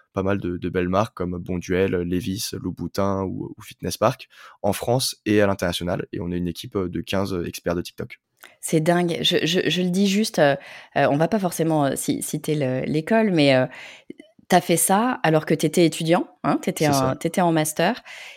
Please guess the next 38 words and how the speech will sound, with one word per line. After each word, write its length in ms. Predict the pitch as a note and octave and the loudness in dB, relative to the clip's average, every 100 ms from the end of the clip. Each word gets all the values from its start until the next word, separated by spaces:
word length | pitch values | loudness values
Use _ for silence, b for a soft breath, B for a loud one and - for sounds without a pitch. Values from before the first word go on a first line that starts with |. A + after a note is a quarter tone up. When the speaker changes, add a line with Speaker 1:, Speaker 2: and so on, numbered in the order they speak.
| - | -2
Speaker 2:
Et 100 | E3 | 0
puis 160 | F3 | 0
finalement, 400 | D#3+ E3 D#3 F3+ | 2 6 6 6
bah, 340 | G3+ D#3 C#3+ C#3+ | 8 8 10 8
il 60 | |
y 60 | D3 | 6
a 20 | |
un 40 | |
moment 200 | D#3+ D#3+ | 6 4
donné 240 | D#3+ D#3+ F3+ | 4 4 4
où 80 | F3+ | 6
l'agence 360 | D3+ E3+ E3 | 4 4 2
a 40 | D#3 | 2
décollé, 500 | D#3+ D#3+ E3+ E3+ E3 | 2 2 4 4 4
euh, 120 | C#3+ | 4
assez, 360 | C#3+ E3+ D#3 D3+ | 2 0 0 0
assez 220 | D3+ F3 | 0 0
rapidement. 400 | D#3 - E3+ G#3 | -2 -2 0 2
Donc, 200 | F#3+ D#3+ | 2 0
t'as 100 | D3+ | -2
quitté 380 | - A#3+ A#3+ A3 | 0 0 4 2
ton 160 | G3 | 2
master 500 | F3 D#3+ - F3+ A#3+ B B B | 0 -2 2 2 0 B B B
Speaker 1:
Ouais. 120 | A2 | 0
Speaker 2:
pour 180 | G#3 G3 | 2 4
lancer 300 | F3+ F3 F#3 | 4 2 0
cette 240 | F#3 E3+ | 0 0
agence. 400 | D#3+ E3+ G#3+ - | 0 0 -2 -4
Et 80 | - | -2
maintenant, 540 | D3+ C#3+ D3 F3 F#3 D3+ | 0 0 -2 -2 0 0
euh, 80 | C#3 B B B | -2 B B B
euh, 100 | C#3 C3+ | -2 2
l'agence 440 | C#3+ D3 E3+ - C#3+ - | 2 2 -2 -2 -6 -2
cartonne. 420 | D#3 - F#3 G3+ | -4 -2 0 0
Tu 140 | G3+ | 0
me 60 | E3 | -2
disais 300 | D#3+ D#3 F#3 | 0 -2 -2
que 300 | F#3 D#3+ C#3+ | 0 0 -2